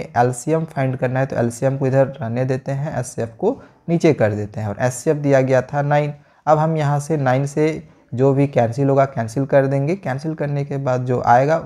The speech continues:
उसको मल्टीप्लाई कर देंगे, मल्टीप्लाई करने के बाद जो आएगा वो आपका आंसर हो जाएगा। तो यहाँ पे इसका आंसर जो है ये वाला ऑप्शन नंबर डी सही होगा। ठीक है, देखो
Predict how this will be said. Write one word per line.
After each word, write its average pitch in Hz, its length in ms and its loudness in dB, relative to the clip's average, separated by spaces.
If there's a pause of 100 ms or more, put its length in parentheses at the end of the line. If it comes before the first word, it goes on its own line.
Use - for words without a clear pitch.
उसको 123 200 -12
मल्टीप्लाई 135 460 -2
कर 139 180 -2
देंगे, 143 260 -2
मल्टीप्लाई 117 460 -2
करने 110 280 -6
के 110 80 -2
बाद 156 220 4
जो 120 120 -4
आएगा 101 220 -2
वो 143 120 -2
आपका 190 320 0 (380)
आंसर 139 300 -2
हो 120 100 -6
जाएगा। 101 360 -4
तो 110 140 -6
यहाँ 117 280 -2 (100)
पे 143 140 -2
इसका 131 220 -4
आंसर 113 440 -2
जो 117 140 -2
है 156 380 2 (280)
ये 113 140 -4
वाला 104 200 -2
ऑप्शन 107 320 -8
नंबर 113 400 -2
डी 110 320 -4
सही 101 240 -6
होगा। 101 380 -8
ठीक 127 140 -6
है, 156 80 2 (420)
देखो 160 360 4